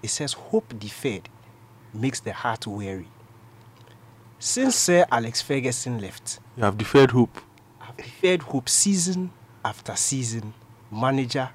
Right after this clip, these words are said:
Speaker 1: after manager, and my heart is weary. So I choose happiness. It's as simple as that.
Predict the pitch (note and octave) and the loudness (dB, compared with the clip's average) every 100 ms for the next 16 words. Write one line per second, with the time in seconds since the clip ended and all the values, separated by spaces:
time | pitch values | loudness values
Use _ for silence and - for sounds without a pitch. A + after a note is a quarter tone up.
0 | - - - A2+ - G#2+ A#2 A2 G2 F#2 | -16 -10 -8 -6 -8 -4 -4 -4 -6 -12
1 | - - - - - - G#2+ G#2+ G#2+ G#2 | -16 -20 -20 -20 -20 -12 -10 -6 -6 -2
2 | C3+ - A2+ A2 A2 G#2+ F#2 - - - | -2 -2 -10 -8 -8 -8 -10 -16 -20 -20
3 | - - - - - - C3+ C#3+ B2+ B2+ | -20 -20 -20 -20 -16 -6 -2 0 -2 -4
4 | - A3 A3 - C3 B2+ G2+ - - - | 0 2 2 2 0 -2 -8 -8 -10 -10
5 | - - - - B3 A3+ D4 C#4 B3+ D3 | -20 -20 -6 0 2 4 2 4 4 4
6 | E3 C3+ - | 4 2 0